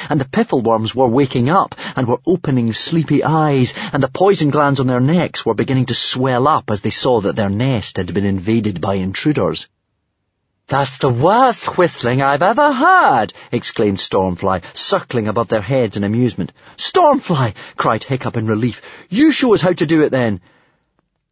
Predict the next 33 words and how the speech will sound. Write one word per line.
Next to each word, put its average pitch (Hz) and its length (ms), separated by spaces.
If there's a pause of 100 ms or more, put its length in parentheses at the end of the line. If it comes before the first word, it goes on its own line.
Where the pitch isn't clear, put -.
(340)
Are 165 100
you 302 240
talking 269 500
to 269 100
me? 294 500 (200)
asked 110 280
the - 60
Stormfly, 98 580 (160)
pointing 113 380
her 117 120
wing 117 240
at 95 100
her 104 80
chest. 113 440 (260)
Of 285 260
course 311 520
I'm 269 160
talking 240 500
to 269 100
you, 262 540 (160)
howled 120 380
Hiccup. 110 400 (500)
All 151 240
right, 151 340
all 175 200
right, 196 440
keep 175 280
your 202 180
hair 175 380
on, 139 420 (180)
smiled 104 480
the - 60
Stormfly, 95 640